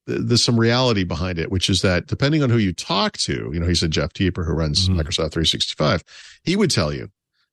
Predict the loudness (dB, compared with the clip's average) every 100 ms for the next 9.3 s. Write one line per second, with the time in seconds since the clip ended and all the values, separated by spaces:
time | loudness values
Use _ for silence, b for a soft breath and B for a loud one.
0 | -4 2 2 2 2 0 2 2 2 2
1 | 2 0 -2 -2 -2 -2 -2 -4 -2 -2
2 | 0 0 2 2 0 -8 -4 0 2 2
3 | 2 4 4 4 2 2 -2 -2 -2 0
4 | 0 0 2 0 0 0 0 2 0 -2
5 | -6 -10 -8 -6 -2 -2 -2 0 2 2
6 | 2 2 2 2 0 0 2 2 0 -4
7 | -8 -8 -6 -6 -6 -6 -6 -4 -2 -2
8 | -4 -2 -2 0 0 2 2 4 4 4
9 | 4 2